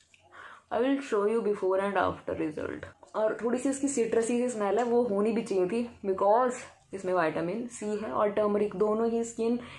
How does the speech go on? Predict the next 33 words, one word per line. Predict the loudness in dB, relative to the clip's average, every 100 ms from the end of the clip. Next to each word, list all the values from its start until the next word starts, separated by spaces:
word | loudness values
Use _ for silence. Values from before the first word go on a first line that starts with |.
| -6
illumination | -2 2 4 4 4 2 0
के | 0
लिए | 0 0 -2 -6 -2
और | 2 4 4
healthy | 4 2 4 2
looking | 0 -2
skin | -8 -8 -2
के |
लिए | 0
बहुत | -2 -4 2 4 4
important | 2 2 2 2 0
ingredients | 0 2 2 2 2 -2
हैं। | -8 -12 -20 -20 -20 _ _ -18 -8
तो |
मैं | -2
आपको | 0 0 0
बस | -2 -2
अपना | 0 -2
face | 0 0 2 0 -4 -14 -20 -18 -4
धो | -2
के | 0
लाती | 2 2 0
हूँ | -2
और | 0
आपको | 0 0
बताती | 0 0 0
हूँ | -4
इसका | -2 -2
after | -2 -2 -2
effect। | -2 -4 -6 -20 -16
See | -4 -2
the | 0
clown। | -2 -4 -4